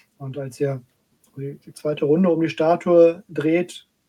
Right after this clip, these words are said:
verlöschen auch die Lichter in den Augen von dieser Statue. Ist nicht so, dass sie im Dunkeln weiterleuchten,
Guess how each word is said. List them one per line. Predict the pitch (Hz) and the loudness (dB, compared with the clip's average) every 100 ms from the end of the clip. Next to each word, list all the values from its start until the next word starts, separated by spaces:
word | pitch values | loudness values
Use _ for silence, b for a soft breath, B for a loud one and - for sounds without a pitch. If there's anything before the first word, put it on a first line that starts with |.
| _ | _
verlöschen | - 151 156 160 175 165 | -8 -4 -4 -6 -8 -10
auch | 160 151 151 | -6 -8 -8
die | - 147 | -6 -2
Lichter | 160 165 - 151 | -2 -4 -4 -4
in | 143 | -4
den | 156 | -6
Augen | 156 151 123 113 _ | -4 -4 -6 -14 _
von | - 139 | -14 -12
dieser | 127 127 | -10 -12
Statue. | - 135 117 - 110 _ _ _ _ _ _ _ _ _ _ _ _ | -14 -16 -16 -20 -20 _ _ _ _ _ _ _ _ _ _ _ _
Ist | _ 151 | _ -20
nicht | - | -14
so, | 143 | -14
dass | 131 | -12
sie | 139 | -12
im | 131 | -10
Dunkeln | 131 127 131 | -10 -10 -10
weiterleuchten, | 131 143 135 120 123 - 156 | -8 -8 -8 -10 -14 -16 -18